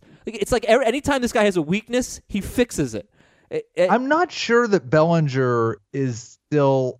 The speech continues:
Speaker 2: like, he, his numbers for the year are still that great. I'm not sure if he's still in that, like, he's cooled off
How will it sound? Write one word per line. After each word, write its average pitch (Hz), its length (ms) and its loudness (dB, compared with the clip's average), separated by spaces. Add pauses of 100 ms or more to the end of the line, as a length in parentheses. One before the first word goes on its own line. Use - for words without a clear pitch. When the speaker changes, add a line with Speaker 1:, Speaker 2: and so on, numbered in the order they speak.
Speaker 2:
like, 151 140 -4
he, - 200 -10 (460)
his 156 280 4
numbers 165 480 2
for 156 220 0
the 139 100 0
year 123 320 2
are 131 160 4
still 131 360 -2
that 131 340 0
great. 135 340 -2 (120)
I'm 147 160 -2
not 190 180 2
sure 190 240 2
if 170 100 2
he's 160 220 -2
still 147 380 2
in 131 100 -2
that, 123 200 0
like, 127 180 -6 (400)
he's 220 120 -6
cooled 254 220 2
off - 400 -2